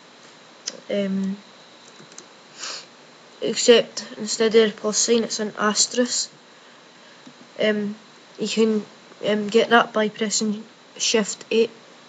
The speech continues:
sorry, shift and eight, and, um, you're basically done. Just click file, save all,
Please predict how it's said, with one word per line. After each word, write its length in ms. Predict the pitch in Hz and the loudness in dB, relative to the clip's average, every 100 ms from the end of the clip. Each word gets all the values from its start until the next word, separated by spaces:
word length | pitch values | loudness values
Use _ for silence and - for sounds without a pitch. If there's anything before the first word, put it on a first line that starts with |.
| - - - - - - | -20 -20 -20 -12 -10 -6
sorry, 300 | - 220 208 | 2 2 4
shift 540 | 196 220 214 - - - | 4 2 0 -6 -10 -6
and 280 | 208 208 202 - | -2 0 -2 4
eight, 240 | 220 240 - - - - - - - - - - - | 4 4 -2 -20 -12 -10 -8 -10 -18 -20 -20 -14 -2
and, 400 | 208 208 208 202 | 2 2 2 0
um, 400 | - 214 214 202 - - - | 0 2 0 -2 -8 -20 -6
you're 120 | 214 | -4
basically 400 | 208 214 - 143 | 0 0 0 -2
done. 300 | 202 208 226 | 0 0 0
Just 160 | 214 - | -4 -6
click 180 | - - | -6 -8
file, 480 | - - - 220 220 | -10 -8 -2 0 0
save 360 | - 214 208 | -2 -4 -4
all, 240 | 202 208 | -2 0